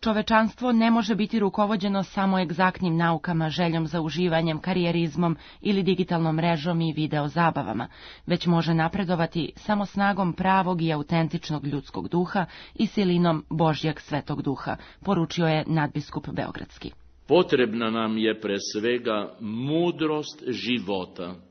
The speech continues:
Speaker 2: a do nje, do te mudrosti života dolazimo samo ako smo otvoreni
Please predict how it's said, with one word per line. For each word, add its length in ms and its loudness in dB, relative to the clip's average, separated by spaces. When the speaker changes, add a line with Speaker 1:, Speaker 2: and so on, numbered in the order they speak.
Speaker 2:
a 120 2
do 200 2
nje, 440 4
do 120 0
te 260 2
mudrosti 840 0
života 600 -2
dolazimo 760 0
samo 640 -2
ako 320 0
smo 400 -4
otvoreni 1200 0